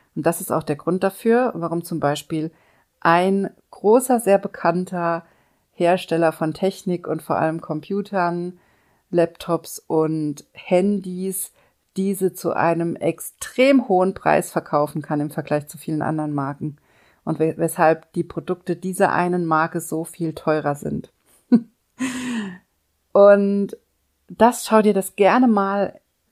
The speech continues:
an, wenn du das nächste Mal Fernsehen guckst oder Instagram anhast, da sieht man's natürlich auch sehr schön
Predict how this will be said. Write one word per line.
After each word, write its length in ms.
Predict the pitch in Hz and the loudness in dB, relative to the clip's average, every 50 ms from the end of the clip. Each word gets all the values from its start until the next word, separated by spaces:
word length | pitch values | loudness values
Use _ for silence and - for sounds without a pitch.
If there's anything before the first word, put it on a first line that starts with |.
| - 185 | 2 4
an, 220 | 208 226 240 226 | 4 4 4 4
wenn 160 | 196 196 190 | 2 2 0
du 80 | 180 185 | 0 -4
das 180 | 170 180 - - | -6 -6 -6 -4
nächste 300 | 190 196 196 - 196 190 | -4 -4 -4 -6 -4 -2
Mal 440 | 185 185 180 180 180 170 - - _ | -2 -2 0 0 0 0 -2 -2 _
Fernsehen 520 | - - - 254 247 254 240 233 226 220 202 | -10 -2 0 2 4 4 4 4 2 0 0
guckst 380 | - 214 208 208 - - - | -2 -4 -6 -6 -8 -12 -8
oder 220 | 160 175 190 185 - | -2 0 0 0 2
Instagram 540 | 214 233 233 - 208 196 - 196 185 185 | 0 0 2 2 0 2 4 2 2 2
anhast, 420 | - 175 190 190 190 185 185 185 - | 2 0 0 0 -2 -4 -6 -6 -6
da 80 | 175 | -8
sieht 140 | 170 190 180 | -6 -6 -6
man's 200 | - 175 185 175 | -4 -4 -4 -4
natürlich 320 | 185 170 170 175 165 - - | -6 -6 -8 -8 -6 -2 -2
auch 120 | 220 220 | -2 0
sehr 180 | - - 196 - | 0 -2 -4 -4
schön 400 | - - - 190 190 196 196 | -4 -6 -6 -4 -4 -4 -6